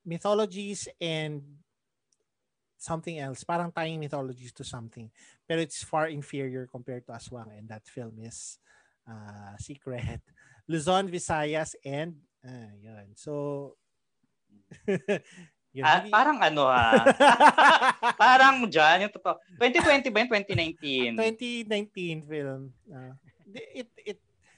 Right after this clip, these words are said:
Speaker 1: ganun din eh. Kasi di ba, it's, it's also talking, it also talks about mythologies eh. Pero it's a very, it turned out to be a
Speaker 2: Mm.
Speaker 1: very mediocre film.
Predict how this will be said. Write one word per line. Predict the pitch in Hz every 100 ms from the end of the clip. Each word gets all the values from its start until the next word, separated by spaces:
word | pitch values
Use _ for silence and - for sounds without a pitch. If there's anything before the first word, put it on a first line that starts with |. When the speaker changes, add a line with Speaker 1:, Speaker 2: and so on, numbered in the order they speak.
| _ _ _ _
Speaker 1:
ganun | 165 247 277
din | 269 294
eh. | 190
Kasi | 175 202 233
di | 196
ba, | 170 175
it's, | 190 180 - -
it's | 190 185
also | 190 185 180 - 185 180 180 170
talking, | 165 151 175 165 440
it | 226 -
also | 190 202
talks | 247 185 -
about | - 160 165
mythologies | 160 151 139 127 113 165 -
eh. | 113
Pero | 147 160
it's | 170 -
a |
very, | 135 143 143 139 143 143 147 156 160 165 170 175
it | 180
turned | 247 262
out | 269 220
to | 254
be | 233
a | 208
Speaker 2:
Mm. |
Speaker 1:
very | 170 190 202 202 208 208 208 202
mediocre | 180 165 165 165 165 170 160
film. | - 156 147 147 147 156